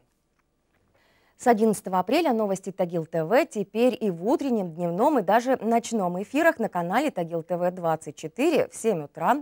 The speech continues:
четырнадцать ноль ноль и в три часа ночи.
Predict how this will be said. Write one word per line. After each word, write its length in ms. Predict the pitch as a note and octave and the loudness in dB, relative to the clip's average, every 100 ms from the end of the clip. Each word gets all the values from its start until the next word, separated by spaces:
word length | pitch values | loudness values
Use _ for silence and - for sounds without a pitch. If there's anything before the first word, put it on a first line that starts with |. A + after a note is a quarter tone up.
| - | -4
четырнадцать 520 | F#3+ E3+ D#3 D3 - | -12 -8 -8 -10 -10
ноль 180 | D#3+ D#3+ | -8 -4
ноль 260 | G3+ F4 | 0 0
и 140 | F#4+ D4 | 0 -4
в 80 | |
три 260 | - A3+ G#3 | -6 -6 -4
часа 320 | C4+ C4 C4 | -6 -2 0
ночи. 400 | D4+ D4 - D#3+ | 0 0 -2 -10